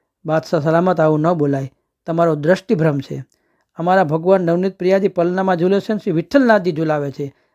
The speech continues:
અરે દ્રષ્ટિભ્રમ તો તારો છે બિરબલ, આજ તો ભક્ત કો ભગવાન ઝુલાવે, આજ તો ભગવાન છે એ ભક્તને ઝુલાવે છે. એવા દર્શન બાદશાહને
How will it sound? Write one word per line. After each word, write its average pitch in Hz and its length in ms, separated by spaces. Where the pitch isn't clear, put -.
અરે 202 240
દ્રષ્ટિભ્રમ 185 580
તો 214 160
તારો 185 380
છે 185 140
બિરબલ, 170 460
આજ 196 200
તો - 100
ભક્ત 165 340
કો 247 220
ભગવાન 208 520
ઝુલાવે, 151 500
આજ 160 160
તો 165 160
ભગવાન 175 440
છે 175 100
એ 165 60
ભક્તને 170 640
ઝુલાવે 156 340
છે. 147 120
એવા 180 220
દર્શન 156 400
બાદશાહને 147 560